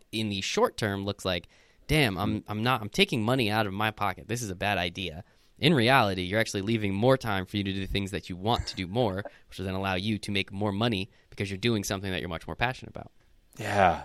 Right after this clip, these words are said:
Speaker 2: I like the, the spending time versus investing time, right? Like,
Speaker 1: Mm-hmm.
Speaker 2: I could
Speaker 1: There you go.
Speaker 2: spend all my time saying yes and doing some of these jobs,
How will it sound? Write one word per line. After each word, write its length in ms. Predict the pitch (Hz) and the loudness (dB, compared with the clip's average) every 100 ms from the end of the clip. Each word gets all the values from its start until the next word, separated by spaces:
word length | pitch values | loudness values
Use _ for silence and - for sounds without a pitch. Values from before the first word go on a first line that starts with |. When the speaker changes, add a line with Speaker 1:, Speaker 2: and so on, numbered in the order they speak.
| - | 4
Speaker 2:
I 80 | 104 | 6
like 180 | 92 | 6
the, 220 | - 104 - - | 4 0 0 -2
the 80 | - | 6
spending 460 | 117 - 143 143 131 | 6 12 12 12 10
time 280 | 143 127 123 | 10 10 10
versus 220 | 117 104 | 10 8
investing 520 | 107 104 101 - 90 | 8 10 10 8 -2
time, 300 | 90 85 73 - | 0 -2 -2 -4
right? 180 | 95 98 | 2 6
Like, 140 | 95 | 6
Speaker 1:
Mm-hmm. 120 | 202 - - - | 4 -4 -20 2
Speaker 2:
I 80 | - | 8
could 60 | 135 | 10
Speaker 1:
There 80 | 120 | 10
you 60 | |
go. 60 | 131 | 12
Speaker 2:
spend 200 | 123 120 | 12 12
all 100 | 113 | 12
my 140 | 107 | 12
time 720 | 104 113 104 101 98 92 - - | 12 10 10 10 8 0 -14 -10
saying 320 | - 120 104 | 2 6 8
yes 280 | 107 104 101 | 12 10 10
and 140 | 101 92 | 4 4
doing 220 | 104 101 | 6 4
some 180 | - 101 | 2 0
of 80 | |
these 160 | 92 95 | 0 0
jobs, 480 | - 95 95 90 | 4 8 8 4